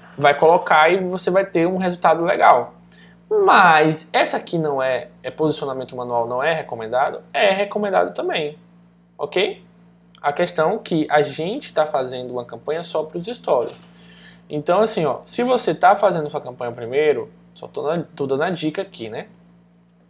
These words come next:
Você põe aqui, vai vincular em todas as mídias do Instagram. Se você não tá, você vem pra cá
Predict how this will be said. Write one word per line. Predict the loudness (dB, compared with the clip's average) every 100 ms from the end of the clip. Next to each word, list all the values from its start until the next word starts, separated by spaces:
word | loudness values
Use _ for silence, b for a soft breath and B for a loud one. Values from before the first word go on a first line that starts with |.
| _
Você | -12 -10
põe | -4 -2 -4
aqui, | -4 -6 -6 -2
vai | 0
vincular | 2 0 4 4
em | 2 4
todas | 6 8 8 8 4
as | 2 0
mídias | 0 0 -4
do |
Instagram. | -2 -2 -2 -6 B B B B
Se | -4
você | -2 0
não | -2 -2
tá, | 2 2
você | 2 -2 -4
vem | -4 -4
pra | -4 -4
cá | 0 0 0 -4